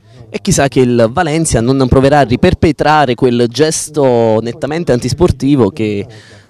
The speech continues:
ha concretizzato un gol contro la Roma, sfida poi vinta dal Valencia contro i capitolini. Torniamo in cronaca con Adinolfi che sbuccia la palla, in questa occasione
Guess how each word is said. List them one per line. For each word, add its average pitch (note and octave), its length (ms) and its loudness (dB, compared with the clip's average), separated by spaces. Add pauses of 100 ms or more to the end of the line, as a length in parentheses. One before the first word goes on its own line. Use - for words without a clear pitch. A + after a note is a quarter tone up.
(760)
ha C3+ 120 -2
concretizzato D#3+ 680 0
un C#3 60 -2
gol D#3 200 4
contro E3+ 340 0
la C#3 100 4
Roma, C#3+ 280 2
sfida C3+ 320 0
poi B2 200 0
vinta B2+ 360 -2
dal G#2 500 2
Valencia A2+ 680 -2 (1000)
contro G3 320 4
i E3+ 80 2
capitolini. F#3+ 800 0 (1700)
Torniamo F3 720 2
in G2+ 380 -4 (380)
cronaca F3 560 2
con D#3+ 280 0
Adinolfi G3+ 520 2
che A#2+ 520 2
sbuccia C#3 960 -2
la C#3 120 0
palla, E3 280 0
in A#2 80 -6
questa D#3 220 -2
occasione D3+ 540 0